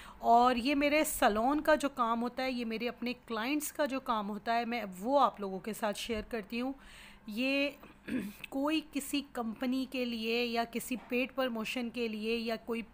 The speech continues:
पीआर पैकेज के लिए वीडियोज़ नहीं होती। ये एक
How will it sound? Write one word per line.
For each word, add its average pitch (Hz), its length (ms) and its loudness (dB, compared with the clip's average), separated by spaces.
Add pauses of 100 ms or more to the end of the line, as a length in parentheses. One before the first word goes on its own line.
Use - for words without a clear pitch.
पीआर 269 300 0
पैकेज 233 400 -4
के - 160 -8
लिए 220 160 -4
वीडियोज़ 202 480 -6
नहीं 220 180 -4
होती। 254 340 -6 (540)
ये 262 320 -2
एक 262 720 -4